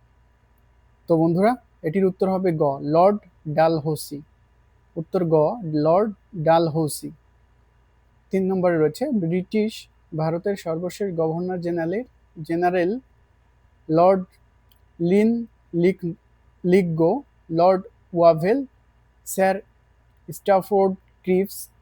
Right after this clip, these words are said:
লর্ড মাউন্টব্যাটেন। তো এটির উত্তর হবে ঘ, লর্ড মাউন্টব্যাটেন। উত্তর ঘ, লর্ড মাউন্টব্যাটেন।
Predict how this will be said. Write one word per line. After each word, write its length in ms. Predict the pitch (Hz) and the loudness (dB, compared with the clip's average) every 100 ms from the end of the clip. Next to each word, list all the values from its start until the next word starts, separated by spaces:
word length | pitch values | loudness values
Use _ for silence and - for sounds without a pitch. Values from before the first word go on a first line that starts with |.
| _ 165 | _ -2
লর্ড 380 | 160 175 190 185 _ _ _ _ _ _ | 2 4 2 -2 _ _ _ _ _ _
মাউন্টব্যাটেন। 800 | 156 160 190 190 165 151 156 143 151 _ _ _ _ _ _ _ _ _ _ - | -4 0 0 0 0 0 -2 -10 -12 _ _ _ _ _ _ _ _ _ _ -2
তো 200 | 190 190 | 2 2
এটির 240 | 175 202 | 2 0
উত্তর 240 | 185 - 185 | 0 -2 -4
হবে 220 | 185 185 160 | 0 -2 -2
ঘ, 400 | 143 156 165 254 _ 160 | 0 2 2 -2 _ -4
লর্ড 400 | 160 170 185 185 185 | 2 2 2 -2 -10
মাউন্টব্যাটেন। 760 | 160 160 170 156 151 143 139 156 _ _ | -6 -2 -2 0 -4 -4 -12 -14 _ _
উত্তর 300 | 165 - 170 | -16 -8 -6
ঘ, 420 | 151 156 208 262 | -2 -2 -2 -4
লর্ড 300 | 156 160 202 202 _ _ _ | -2 0 0 -6 _ _ _
মাউন্টব্যাটেন। 580 | 151 156 170 156 139 - | -6 -4 0 -2 -2 -8